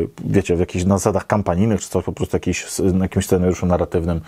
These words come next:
żeby to będą kolesie, którzy będą czegoś bronić, albo będziemy na nich napadać. No nie wiem, cokolwiek.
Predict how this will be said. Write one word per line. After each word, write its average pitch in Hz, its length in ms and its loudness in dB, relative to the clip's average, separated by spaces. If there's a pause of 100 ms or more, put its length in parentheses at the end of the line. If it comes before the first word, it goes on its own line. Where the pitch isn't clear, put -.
(260)
żeby 92 120 2
to 92 60 4
będą 85 140 2
kolesie, 87 280 0
którzy - 240 -2
będą 82 200 2
czegoś 80 240 0
bronić, 107 380 4
albo 82 160 0
będziemy 82 240 2
na 82 80 4
nich 80 140 0
napadać. 92 460 2 (260)
No 147 80 6
nie 135 80 2
wiem, 92 120 2
cokolwiek. 92 480 0